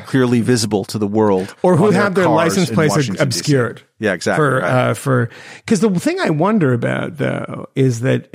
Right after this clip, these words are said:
Speaker 2: does he, um, smash people's phones if they have Waze on them? Because Waze <laughs> tells you where all the cameras are, and you shouldn't know. You should, you should be getting caught. W-,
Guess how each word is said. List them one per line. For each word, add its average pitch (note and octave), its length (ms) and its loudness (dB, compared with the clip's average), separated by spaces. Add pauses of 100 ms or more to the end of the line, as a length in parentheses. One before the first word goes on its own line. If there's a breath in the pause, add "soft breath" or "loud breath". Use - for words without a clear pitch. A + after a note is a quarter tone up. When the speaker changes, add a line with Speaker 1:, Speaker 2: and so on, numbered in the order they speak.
Speaker 2:
does C3+ 240 -2
he, G3 760 -2 (240)
um, B2+ 580 -2 (640)
smash D3+ 460 -2
people's D3+ 320 0
phones C3+ 400 0
if C3 80 -4
they B2+ 100 0
have B2+ 140 2
Waze A#2+ 520 -2
on D3+ 160 0
them? F#3+ 220 -4 (380)
Because D#3 220 2
Waze F3 560 2
<laughs> E3+ 60 0
tells D#3 240 2
you D3+ 80 2
where C#3 80 2
all C3+ 60 2
the C3 80 2
cameras D3 480 2
are, F#3 300 0 (480 loud breath)
and D3 120 4
you D3+ 100 4
shouldn't D#3 280 2
know. D#3+ 640 -2
You - 160 -2
should, - 200 -6
you E3 140 0
should D#3 220 -2
be D#3 100 0
getting D#3+ 260 0
caught. - 500 -2
W-, D3+ 200 0